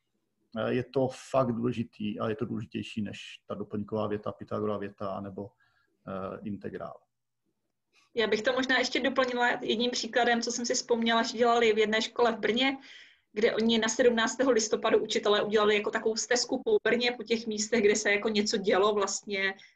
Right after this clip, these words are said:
Speaker 2: po revoluci a, eh, šli tam děti se svýma, eh, rodičema a vlastně se tam taky začali potkávat, tak nějak jako, úplně to nebyl ten záměr, ale šli potom prostě v nějakých jako skupinkách.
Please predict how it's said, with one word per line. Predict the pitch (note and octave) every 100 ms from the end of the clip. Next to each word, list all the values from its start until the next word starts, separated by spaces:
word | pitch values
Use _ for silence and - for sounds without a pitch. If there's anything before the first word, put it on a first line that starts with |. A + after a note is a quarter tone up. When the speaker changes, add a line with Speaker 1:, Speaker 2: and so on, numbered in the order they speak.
| _ -
Speaker 2:
po | F#3
revoluci | G#3 A3+ A#3 A#3 - A3+ - G3
a, | G3 F#3 - _ _ _ _ _ F3+
eh, | F#3 F#3+
šli | - A3+ A3
tam | A#3 A3
děti | - B3+
se | B3
svýma, | A#3+ A3+ A#3+ A#3+ A3 F3 -
eh, | E3+ F3 E3+ E3 - _ F#3+
rodičema | F#3 G#3 G#3 C4 A#3+ A#3+ B3+
a | B3+ G3+ F#3+ G3 G3+ - _ _ _ -
vlastně | G#3+ A3+ C4
se | C4 B3+
tam | C4 C4
taky | B3 C4
začali | A3 G#3+ G3+ B3
potkávat, | - F3+ - F#3 F#3 F3 E3 -
tak | F#3 -
nějak | A3 A3+ G3 A3
jako, | G#3 G#3 C4 G3+ F#3+
úplně | F#3+ - A#3+ B3
to | C4
nebyl | A3 A3 A#3+
ten | A#3+ C4 A#3
záměr, | G#3 G3 G3+ G3 F#3+ A#3 - - - -
ale | G#3+ G#3+ G#3+ A3
šli | G#3+ - A#3+
potom | A#3 A3+ A3+ A#3
prostě | - - G#3+
v |
nějakých | A3 G3+ G#3 G#3+
jako | G#3 A3+
skupinkách. | A#3 - E3 G3 G3 G3+ D3+